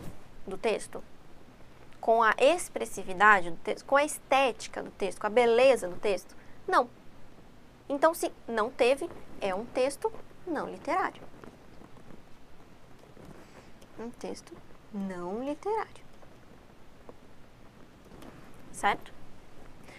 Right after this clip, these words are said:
Outra coisa, a gente não tem aqui um texto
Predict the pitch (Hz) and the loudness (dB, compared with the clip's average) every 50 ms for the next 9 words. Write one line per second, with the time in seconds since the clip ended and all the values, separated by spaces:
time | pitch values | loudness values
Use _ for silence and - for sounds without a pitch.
0 | - - - - - - - - - - - - - - 339 359 359 403 403 - | -16 -14 -12 -12 -12 -12 -12 -14 -14 -14 -16 -10 0 4 4 4 4 4 4 6
1 | 370 311 226 190 190 165 - - - - - - - - - - - - - - | 8 8 8 8 4 -2 -6 -8 -10 -12 -12 -12 -12 -12 -14 -14 -6 0 2 4
2 | 269 277 311 349 381 - 349 339 349 339 - 339 311 294 285 285 - - 320 311 | 4 4 2 0 0 -2 -2 -2 -2 0 0 0 0 0 0 -2 -2 0 0 0
3 | 277 - - - 254 269 277 - - 320 311 302 277 - - - 208 | 0 -2 -6 -8 -8 -8 -6 -2 0 2 2 2 2 0 -4 -10 -10